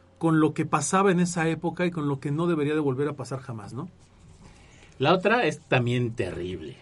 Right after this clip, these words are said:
Speaker 2: <clears throat> Esto se da precisamente cuando es el, el traspaso casi, casi de,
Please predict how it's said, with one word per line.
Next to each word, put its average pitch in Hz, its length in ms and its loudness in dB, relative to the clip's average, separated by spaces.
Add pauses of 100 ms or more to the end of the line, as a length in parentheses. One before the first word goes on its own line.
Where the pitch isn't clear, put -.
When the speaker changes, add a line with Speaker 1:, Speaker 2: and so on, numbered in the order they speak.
(480)
Speaker 2:
<clears throat> - 480 0
Esto 101 460 -6
se 101 160 -6
da 107 240 -2
precisamente 104 640 -6
cuando 90 240 -6
es 95 140 -6
el, 95 220 -4
el 87 280 -6
traspaso 185 580 -6
casi, 180 280 -8
casi 175 320 -8
de, 76 280 -8